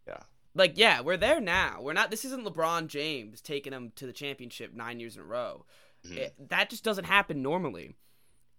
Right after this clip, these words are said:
Speaker 2: So
Speaker 1: Well, it's also an Eastern Conference where you have to go through Giannis, Embiid, and Butler, and Durant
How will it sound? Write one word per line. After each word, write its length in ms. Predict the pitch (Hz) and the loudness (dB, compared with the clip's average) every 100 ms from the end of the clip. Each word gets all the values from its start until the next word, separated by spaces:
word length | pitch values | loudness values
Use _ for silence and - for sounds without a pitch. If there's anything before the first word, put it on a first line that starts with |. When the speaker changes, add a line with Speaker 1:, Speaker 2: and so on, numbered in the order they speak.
| _ | _
Speaker 2:
So 280 | - 180 170 | -2 4 6
Speaker 1:
Well, 40 | 151 | 6
it's 80 | 139 | 8
also 260 | 135 131 | 8 8
an 80 | 117 120 | 4 2
Eastern 280 | 120 113 | 0 0
Conference 520 | 98 110 107 107 92 - | 2 4 4 2 -4 0
where 360 | 98 90 85 104 | 0 2 -2 -6
you 120 | 98 | 0
have 220 | 92 - | 0 0
to 60 | 92 | -4
go 220 | 95 98 | -4 -4
through 560 | - 107 95 90 85 82 - _ _ _ | -4 -4 -4 -4 -6 -12 -20 _ _ _
Giannis, 720 | 95 87 87 82 - - - - _ _ _ _ _ _ | 2 2 0 -4 -4 -4 -6 -12 _ _ _ _ _ _
Embiid, 600 | 82 82 90 87 85 76 78 - | -12 -10 -6 -4 -4 -8 -12 -12
and 180 | 82 80 | -12 -2
Butler, 520 | 90 - 82 80 76 - | 0 2 0 0 -2 -8
and 140 | 87 82 | -10 -2
Durant 460 | 85 82 82 76 | 0 2 2 0